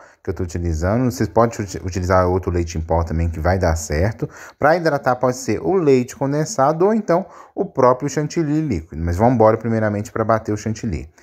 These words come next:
Eu tô fazendo medida no copo só pra vocês entenderem mais ou menos. Eu tô utilizando três copos, né, do copo americano, né, que a gente tem em casa. São três copos de chantilly pro bolo que vocês vão ver o tamanho do bolo que eu vou fazer.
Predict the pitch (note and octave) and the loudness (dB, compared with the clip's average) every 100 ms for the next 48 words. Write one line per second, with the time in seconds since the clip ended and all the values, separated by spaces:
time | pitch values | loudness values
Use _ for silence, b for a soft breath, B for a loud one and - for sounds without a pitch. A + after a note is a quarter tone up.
0 | B B A2 - D#3+ D#3 D#3 C3 A#2 A2 | B B 2 4 4 4 4 2 0 2
1 | G2+ F#2 B2+ C#3 - C3 B2+ D3 C3+ C#3+ | 0 2 4 4 4 0 0 -2 -4 -4
2 | D#3 D3 A#2+ B2 B2 B2 D3 B2 F2+ E2 | -2 0 0 2 0 2 2 2 2 2
3 | E2 E2+ G2 - G2+ F#2+ G2 F2 B B | 0 0 -2 -4 -2 0 0 -4 B B
4 | - C3 E3+ G3 - - F#2 A2+ - D#3+ | 0 4 4 2 -6 0 4 4 0 -6
5 | C#3 A2 F2 E2+ - F2+ F2+ E2+ D2+ D#2 | -2 -2 -2 -4 0 0 0 -2 -2 -4
6 | - F#2 A#2 G#2+ G2 F#2 F#2 E2+ D#2+ E2+ | 0 4 4 2 0 -2 -2 -2 -4 -4
7 | D#2 D#2+ D#2+ F#2+ G#2+ - B B - G#2 | -4 -2 0 0 -2 -8 B B -2 0
8 | - C#3+ F3+ F3+ - A#2+ B2 B2+ A2+ A#2 | 4 4 4 0 2 2 2 -2 -6 -6
9 | C3 - C3+ A#2+ A#2+ F#2+ A2 B2 A2 G#2+ | -6 -4 -4 -2 -2 -2 -2 0 4 4
10 | A2 A2+ - A2 A2+ G#2+ A2 A2+ G#2 G#2+ | 4 -2 -2 0 2 2 2 2 2 0
11 | G#2+ G2 G2 G#2 G2+ B2 G#2 C2 | 0 0 0 -2 0 0 0 -4